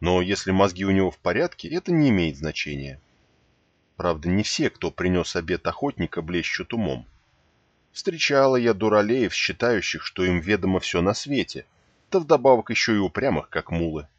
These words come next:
Я знаю. Она взглянула ему в глаза,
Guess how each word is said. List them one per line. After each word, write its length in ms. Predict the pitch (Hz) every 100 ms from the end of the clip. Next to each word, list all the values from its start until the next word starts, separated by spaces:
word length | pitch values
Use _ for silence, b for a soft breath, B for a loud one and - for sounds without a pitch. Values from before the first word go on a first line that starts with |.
| _ _ _ _ _ _ _ _ _ _ _ _ -
Я 180 | 101
знаю. 480 | 73 73 78 76 65 - _ _ _ _ _ _ _ _ _ _ _ _ _ _
Она 280 | 73 113 127
взглянула 520 | 110 120 127 131 120
ему 200 | 117 113
в 80 | 98
глаза, 500 | 113 107 139 131